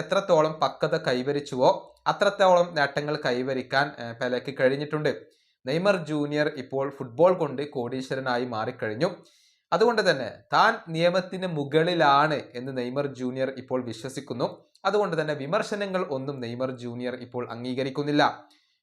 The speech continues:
നെയ്മർ അൻപത് ശതമാനം ഓക്കെ ആണെങ്കിൽ തന്നെ മറ്റുള്ള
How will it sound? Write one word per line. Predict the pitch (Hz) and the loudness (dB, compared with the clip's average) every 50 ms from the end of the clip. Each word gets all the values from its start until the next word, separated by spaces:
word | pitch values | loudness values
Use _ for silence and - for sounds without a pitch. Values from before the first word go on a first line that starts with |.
| _ - 127 | _ -6 -4
നെയ്മർ | 135 143 151 160 165 175 139 139 | -4 -2 0 2 2 2 4 2
അൻപത് | 135 139 143 156 160 170 165 175 | 0 0 0 -2 0 0 0 -2
ശതമാനം | 156 147 151 151 156 160 160 160 160 147 143 135 | -2 -2 0 2 2 2 2 2 0 0 0 0
ഓക്കെ | 135 - 156 156 147 143 | 0 2 2 4 6 4
ആണെങ്കിൽ | 143 147 147 143 151 151 147 143 | 4 2 0 -2 -4 -2 0 0
തന്നെ | 139 139 160 180 196 - - - _ _ _ - 180 | 0 2 2 0 0 -2 -8 -18 _ _ _ 0 0
മറ്റുള്ള | 180 180 - 185 175 175 | 2 2 2 0 2 2